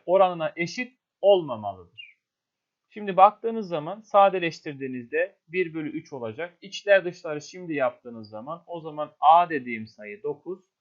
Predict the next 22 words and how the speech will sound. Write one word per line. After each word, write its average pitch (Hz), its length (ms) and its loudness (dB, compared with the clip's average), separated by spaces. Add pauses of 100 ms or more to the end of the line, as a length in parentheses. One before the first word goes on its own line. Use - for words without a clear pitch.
(360)
olmamalı 170 640 0
ki 220 320 -8 (300)
bunların 175 440 -2
tek 175 220 -12
çözümü 101 360 -16
olsun. 98 340 -20 (180)
Geçtik. 170 540 -8 (840)
Bu 170 120 -10
sefer 202 420 2
de 143 120 -4
çözüm 165 320 -10
kümesi 170 420 -12
nasılmış? 185 680 -8
Sonsuz 170 720 -6
elemanlıymış. 117 840 -6 (360)
O 214 120 4
zaman 208 400 0
bütün 247 300 -6
katsayıların 139 600 2
oranlaması 120 680 -8
eşit - 260 -20
gelecek. 104 440 -14